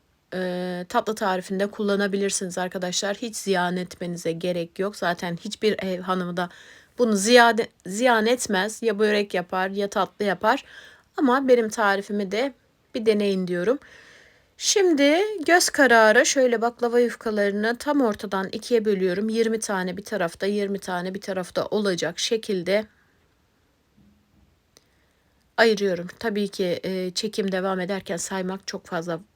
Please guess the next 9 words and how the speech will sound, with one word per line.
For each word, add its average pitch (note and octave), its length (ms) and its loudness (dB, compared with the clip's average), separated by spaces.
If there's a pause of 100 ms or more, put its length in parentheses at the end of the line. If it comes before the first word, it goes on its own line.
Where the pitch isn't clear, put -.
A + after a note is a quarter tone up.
zaman F#3 400 -4
kaybı. F3 480 -8 (640)
Ben G3+ 180 -4
o G3+ 140 -4
yüzden F3+ 320 -4
şöyle F3 240 -10
göz F3 260 -4
kararı E3 500 -6 (560)
böldüm. F#3 520 -2